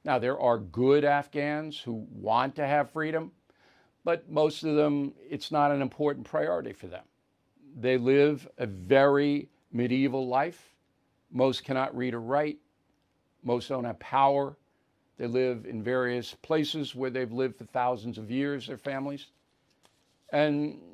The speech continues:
the Taliban takes over, the Taliban takes over. They're not gonna risk their lives to stop them. So we were there twenty years. We gave them a chance, just as we did in Vietnam. And they're on their own now.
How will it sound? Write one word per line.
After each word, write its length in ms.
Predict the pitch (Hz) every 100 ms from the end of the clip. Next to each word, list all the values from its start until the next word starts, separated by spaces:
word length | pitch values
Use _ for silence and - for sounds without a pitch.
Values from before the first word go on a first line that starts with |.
| 113
the 120 | 151 151
Taliban 480 | 160 165 156 156
takes 220 | 151 156 160
over, 200 | 160 160
the 120 | 156
Taliban 400 | 160 156 156 151
takes 240 | 165 143
over. 160 | 180 143 _ _ _
They're 120 | - 135
not 100 | 156
gonna 140 | 113
risk 240 | 90 90
their 120 | 110 92
lives 320 | 98 95 90
to 40 |
stop 300 | - - 90
them. 160 | - 156 _ _ _ _ _ _ _ _ _ _ _ _ _ _ _ _
So 240 | - 175 165
we 180 | 170
were 140 | 202 196
there 140 | 185
twenty 320 | - 175 160
years. 440 | 170 139 165 175 -
We 140 | 117 135
gave 240 | 151 165
them 200 | 165 175 -
a 80 | 131
chance, 640 | - 127 135 175 - - _ _ _ _ _ _ _ _ _ _
just 220 | 143 147
as 120 | 147 123
we 100 | 131
did 180 | 139
in 80 | 120
Vietnam. 560 | 117 110 120 92 80 156 _ _ _ _ _ _ _ _ _ _ - -
And 220 | 143 135
they're 440 | 143 143 143 135 139 _ _ _ _
on 180 | 120 139
their 160 | 151 180
own 160 | 185
now. 180 | 85 65